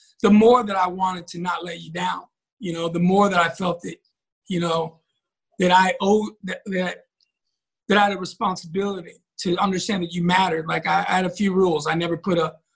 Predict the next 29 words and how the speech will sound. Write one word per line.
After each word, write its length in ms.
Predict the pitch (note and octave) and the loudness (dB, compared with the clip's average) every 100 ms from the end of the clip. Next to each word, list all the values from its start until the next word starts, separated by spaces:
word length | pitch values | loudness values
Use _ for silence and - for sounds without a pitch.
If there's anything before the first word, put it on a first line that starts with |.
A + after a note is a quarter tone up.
| _ _ _ - | _ _ _ -2
any 240 | G3 G3+ | 0 0
type 200 | F#3+ G3 | 0 -2
of 120 | F3+ | 0
accolade 420 | F#3 F#3 F#3+ F3 E3+ | 0 0 0 -2 -2
in 100 | D#3+ | -2
my 200 | D#3 D3+ | -2 -2
wall. 540 | E3 G3 A#3+ C4+ - - | 2 4 4 0 -10 -12
I 100 | F3+ | -8
never, 300 | E3+ F3+ F3 - _ - | -6 -6 -8 -12 _ -10
like, 240 | E3+ D#3+ - _ _ - | -6 -6 -10 _ _ -4
I 80 | F3 | 0
never 240 | G3 G3 | 2 0
put 240 | F#3 F#3 F#3 | -2 -2 0
anything 480 | A3 A#3 A3+ G#3+ | 0 0 -2 -2
up 260 | G3+ G3 - _ _ _ _ _ _ _ _ _ _ _ _ | 0 -2 -4 _ _ _ _ _ _ _ _ _ _ _ _
on 240 | F3+ F3+ F3 | 0 2 0
my, 280 | F3 F3 E3+ | -6 -6 -10
like, 300 | F3 E3+ E3 F3+ | -12 -10 -10 -12
even 260 | F3 F3 | -10 -6
on, 280 | F#3 F3+ - | -4 -6 -6
you 80 | F#3 | -4
know, 160 | F3+ | -4
my 220 | F3+ F3+ F#3 | -2 -2 -2
Instagram, 600 | G3 - - E3 D#3+ D#3 | -2 -6 -6 -2 0 0
I 80 | E3+ | 0
won't, 280 | E3+ E3+ | 0 0
whatever. 400 | F3 A3+ A3+ - _ _ _ _ _ _ _ | 4 4 2 -2 _ _ _ _ _ _ _
Like, 260 | F#3 F3 F3 - | -4 -4 -4 -4
I, 140 | - | -4